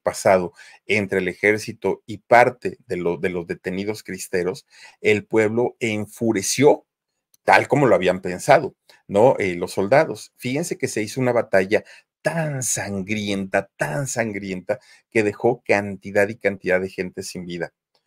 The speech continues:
Esta guerra de los cristeros duró tres años, fue de mil novecientos veintiséis a mil novecientos veintinueve. Pero fíjense ustedes que por todos estos hechos que vivió José Sánchez del Río, pues resulta que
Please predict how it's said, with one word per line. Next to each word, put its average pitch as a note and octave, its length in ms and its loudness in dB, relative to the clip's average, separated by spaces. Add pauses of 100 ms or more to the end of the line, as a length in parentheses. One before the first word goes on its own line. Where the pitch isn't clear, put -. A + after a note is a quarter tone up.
(260)
Esta C#3+ 200 4
guerra F#3 220 6
de G3 80 4
los A2 160 0
cristeros A2 480 0
duró G2 220 2
tres F#2+ 260 0
años, A2+ 420 2 (240)
fue A2+ 200 6
de B2+ 80 6
mil C3+ 180 0
novecientos A#2 500 -2
veintiséis A2 760 -2
a G2 100 -2
mil F#2+ 240 -6
novecientos F#2+ 600 -8
veintinueve. G2+ 600 -2 (640)
Pero E3 160 4
fíjense E3+ 360 0
ustedes G#2 500 -2
que A#2+ 280 0 (360)
por A#2 260 4
todos - 380 0
estos C#3 440 -6
hechos B2 520 0
que G2+ 100 -6
vivió F#2 380 0
José A2 320 -10
Sánchez G2 420 -2
del F2+ 160 -2
Río, F#2 380 -2 (380)
pues - 140 4
resulta C#3+ 520 -2
que C3+ 340 0